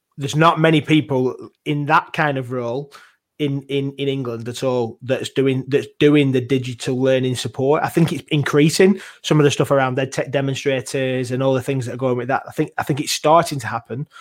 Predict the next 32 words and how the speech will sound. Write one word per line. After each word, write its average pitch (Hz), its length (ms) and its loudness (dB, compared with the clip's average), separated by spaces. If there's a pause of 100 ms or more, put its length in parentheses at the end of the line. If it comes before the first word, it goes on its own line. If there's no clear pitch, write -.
(260)
but 139 100 -2
it's 135 160 -6
taken 147 300 0
a 127 40 0
little 123 140 0
bit 120 160 0
of - 80 -12
time. 135 320 -2 (220)
I, 208 180 6
I, 190 380 8
I - 20 10
wondered 170 300 6
if 143 120 -2
we 151 60 -2
could 139 160 -8
get 156 220 2
into 147 480 -2
a 143 80 -2
little 143 180 -2
bit. 139 160 -4
You 147 80 -10
talked 165 320 -2
about 139 380 -6 (640)
the 143 180 -2
access - 720 0 (260)
to 139 220 -2
all 135 160 2
the 131 80 -2
tools 127 480 -4
being 127 260 -4
really 127 280 -2
important. 120 580 -6